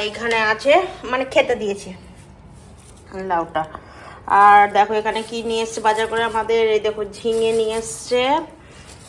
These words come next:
এখানে করলা নিয়ে এসছে, আর দাঁড়াও এই প্যাকেটটা থেকে ঢেলে দিই। এই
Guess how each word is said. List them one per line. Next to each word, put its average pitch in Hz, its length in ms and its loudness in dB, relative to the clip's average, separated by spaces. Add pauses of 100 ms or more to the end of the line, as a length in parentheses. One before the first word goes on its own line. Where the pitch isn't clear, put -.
(440)
এখানে 214 300 -4 (160)
করলা 220 380 6 (100)
নিয়ে 240 240 0
এসছে, - 320 -6 (320)
আর 196 140 -6 (120)
দাঁড়াও 202 240 -10 (120)
এই 214 60 -12 (100)
প্যাকেটটা 208 520 -8
থেকে 220 180 -6 (180)
ঢেলে 156 280 -12
দিই। - 120 -12 (4000)
এই 175 60 -10